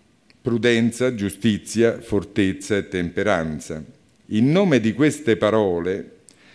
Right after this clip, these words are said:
rese impropriamente e riduttivamente anche parole d'ordine elettoralistiche, si sono svolte intere campagne di cattura del consenso universale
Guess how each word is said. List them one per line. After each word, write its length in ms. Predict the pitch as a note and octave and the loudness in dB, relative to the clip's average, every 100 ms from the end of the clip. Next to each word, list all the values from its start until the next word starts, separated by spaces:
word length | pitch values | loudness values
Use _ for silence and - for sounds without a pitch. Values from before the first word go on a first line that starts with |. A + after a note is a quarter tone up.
| - _ | -20 _
rese 420 | G2+ G#2+ D#3+ B2+ | -2 4 4 4
impropriamente 880 | B2+ A#2 A#2 A2 G#2 A2 C#3 C#3+ A2 | 4 4 2 2 4 4 6 4 4
e 40 | A2 | 4
riduttivamente 1000 | G#2+ G2 A2 - A2 A2 B2+ D#3 B2 G#2+ | 4 0 -2 0 2 4 4 4 4 4
anche 360 | B2 C3+ A#2+ | 6 4 4
parole 400 | A2 G#2+ C3+ B2 | 4 4 4 4
d'ordine 720 | A2 C3 A2+ F2+ G#2+ G#2 G#2 | 4 2 2 0 2 4 4
elettoralistiche, 1200 | G#2+ A2 A2 - A2 G#2 A#2+ A2+ - - D#2+ F#2 G2+ | 4 4 2 2 2 4 2 0 -6 -10 -10 -10 -12
si 200 | - A2 | -8 -6
sono 260 | G#2 C#3+ C#3 | 0 2 2
svolte 440 | B2 C3+ E3 C3 | 2 2 2 4
intere 400 | C3 B2 E3 C#3+ | 2 6 4 4
campagne 580 | B2 B2 A#2 D3 C#3 B2 | 2 2 2 2 4 2
di 140 | A2 | 2
cattura 520 | G2+ A#2 - D#3+ D3 A#2+ | 2 0 0 0 2 4
del 200 | G#2+ G2+ | 2 0
consenso 600 | A2 G#2 C#3 C3+ A#2+ A2 | -2 -2 0 0 0 -2
universale 840 | G#2+ G2+ A2 - D3+ D3+ C#3+ A#2 | 0 0 -2 0 0 2 0 0